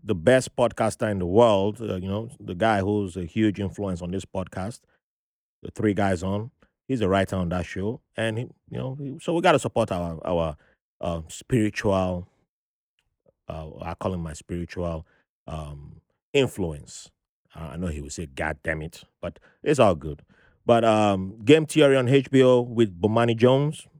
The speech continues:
that show is fabulous. Six episodes, it should be ten. H B O, do it. Go check it out. Fantastic. You'll learn great stuff. It's not just basic sports. No, it's history, fun. Man, it's just great stuff.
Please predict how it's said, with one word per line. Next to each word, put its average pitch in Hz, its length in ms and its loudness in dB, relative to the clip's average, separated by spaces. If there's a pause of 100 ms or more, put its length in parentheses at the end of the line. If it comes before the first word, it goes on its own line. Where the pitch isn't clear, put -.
(120)
that 110 220 2
show 101 240 0
is 90 100 -4
fabulous. 107 640 2 (140)
Six - 380 -8
episodes, 117 800 0
it - 80 -8
should 104 140 -6
be 92 80 -4
ten. 90 320 0 (160)
H 101 240 -4
B 92 120 -2
O, 92 100 -2
do 85 180 -6
it. 71 180 -12 (720)
Go 143 120 6
check 135 200 0
it 123 80 4
out. 113 280 4 (180)
Fantastic. 113 720 0
You'll 98 220 -2
learn 101 220 0
great 107 220 4
stuff. 107 520 0
It's 95 100 -12
not 104 160 0
just 87 480 -4
basic 90 300 0
sports. 90 400 -10
No, 87 360 -4
it's 78 200 -14
history, 120 840 0 (260)
fun. 117 600 0 (960)
Man, 95 280 -2
it's 98 120 -2
just 90 220 -2
great 82 180 -6
stuff. 78 300 -14